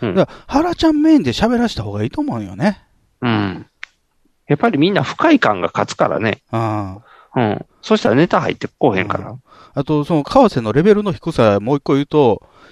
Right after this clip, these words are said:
Speaker 2: うん。
Speaker 1: あの、ツッコミした時に、
Speaker 2: うん。
Speaker 1: 床を蹴るんですよ。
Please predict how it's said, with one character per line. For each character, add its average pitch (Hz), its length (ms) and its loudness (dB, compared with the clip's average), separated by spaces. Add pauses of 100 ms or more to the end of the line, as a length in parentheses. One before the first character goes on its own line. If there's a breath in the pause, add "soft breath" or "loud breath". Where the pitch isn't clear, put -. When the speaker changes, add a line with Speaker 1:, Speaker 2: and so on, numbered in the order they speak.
(140 soft breath)
Speaker 2:
う 147 60 0
ん。 110 160 -2
Speaker 1:
あ 107 160 2
の、 104 360 -4
ツ - 140 -6
ッ - 100 -4
コ 339 140 4
ミ 160 100 2
し - 80 -10
た 120 100 2
時 101 200 -6
に、 101 340 -8 (420)
Speaker 2:
う 123 140 2
ん。 101 40 0
Speaker 1:
床 269 280 6
を 262 60 6
蹴 - 200 2
る 269 140 2
ん 156 60 -6
で 92 100 -6
す - 120 -16
よ。 80 180 -20